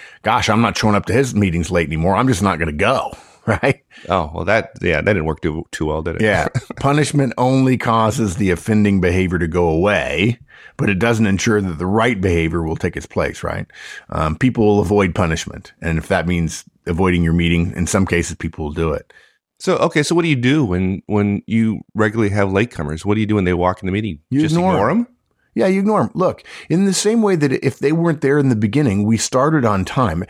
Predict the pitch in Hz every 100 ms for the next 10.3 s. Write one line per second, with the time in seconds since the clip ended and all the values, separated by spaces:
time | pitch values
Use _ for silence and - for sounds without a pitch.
0 | - - 180 196 185 185 170 - 403 277
1 | 156 120 - 117 123 - 113 131 - -
2 | - 113 147 147 117 - 110 110 95 110
3 | 131 - 107 107 117 127 147 127 95 -
4 | 113 110 85 90 87 95 95 - - -
5 | - 95 120 139 147 92 - - - -
6 | 98 104 - 104 113 110 98 123 117 107
7 | 147 165 - - - 107 101 - 135 151
8 | 147 - 113 131 160 139 123 - 123 127
9 | 117 98 104 95 113 95 95 - 98 101
10 | 131 - -